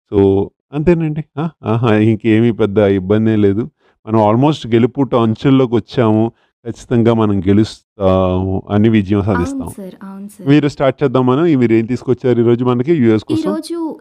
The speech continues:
Speaker 2: ఈరోజు నేను మీ అందరి కోసం సిల్క్ శారీస్, ఆ, తీసుకొని వచ్చాను. కొత్త కలెక్షన్ వచ్చింది. అలాగే మీ అందరి కోసం,
Speaker 1: ఓకే.
Speaker 2: వ్యూవర్స్ కోసం శాంపిల్స్ కూడా తీసుకుని నేను వచ్చాను ఈరోజు.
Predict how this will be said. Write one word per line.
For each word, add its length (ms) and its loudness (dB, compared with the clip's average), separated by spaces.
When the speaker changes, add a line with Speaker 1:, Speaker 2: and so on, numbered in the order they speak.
Speaker 2:
ఈరోజు 420 -8
నేను 320 -6
మీ 140 -8
అందరి 280 -10
కోసం 320 -10
సిల్క్ 340 -14
శారీస్, 520 -14
ఆ, 240 -10
తీసుకొని 460 -12
వచ్చాను. 480 -14
కొత్త 340 -14
కలెక్షన్ 440 -12
వచ్చింది. 680 -14
అలాగే 380 -12
మీ 140 -8
అందరి 300 -14
కోసం, 120 -8
Speaker 1:
ఓకే. 240 0
Speaker 2:
వ్యూవర్స్ 520 -8
కోసం 640 -8
శాంపిల్స్ 520 -10
కూడా 280 -8
తీసుకుని 500 -10
నేను 200 -8
వచ్చాను 480 -10
ఈరోజు. 400 -12